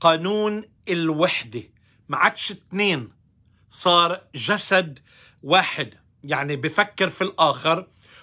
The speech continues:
وهي إلها صورة جميلة جدًا عن وحدة الرب يسوع المسيح مع الكنيسة. "أيها الرجال،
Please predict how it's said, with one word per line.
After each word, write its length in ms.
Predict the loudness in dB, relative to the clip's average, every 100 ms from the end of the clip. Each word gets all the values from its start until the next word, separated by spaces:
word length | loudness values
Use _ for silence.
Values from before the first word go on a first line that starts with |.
| -10
وهي 380 | 0 0 0 -4
إلها 260 | 0 0
صورة 680 | 0 -2 -2 2 4 4 0 _ _ _ _ -8
جميلة 760 | -2 0 -2 -4 0 0 0 -4 -8
جدًا 560 | 0 0 2 0 2
عن 220 | 0 -2
وحدة 580 | 0 0 -2 -2 -4 -4 -10 _ _ _ _ _
الرب 640 | -2 4 2 2 0 0 0
يسوع 580 | -2 -2 0 2 2 2
المسيح 640 | -4 -2 -4 -2 -4 -4 -10 _ _ -4
مع 220 | 2 2
الكنيسة. 640 | 2 -2 -2 -2 -8 -14 _ _ _ -20 _ -2
"أيها 260 | 0 0
الرجال، 580 | 0 0 4 4 4